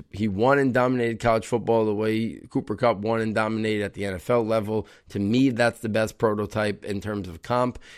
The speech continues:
in terms of what he might be at the next level. Uh,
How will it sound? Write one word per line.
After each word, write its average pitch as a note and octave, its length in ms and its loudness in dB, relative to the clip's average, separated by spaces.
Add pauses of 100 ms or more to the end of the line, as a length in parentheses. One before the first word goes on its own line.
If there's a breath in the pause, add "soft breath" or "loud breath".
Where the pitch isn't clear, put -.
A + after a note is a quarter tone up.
in A2+ 100 -6
terms A2 400 -2
of G2+ 200 -4
what G#2+ 200 0
he A2 140 -4
might G#2 340 -4
be G#2 320 -4
at G2 220 -2
the - 80 -10
next F#2+ 380 -10
level. B2 440 2 (320 soft breath)
Uh, G2+ 460 -2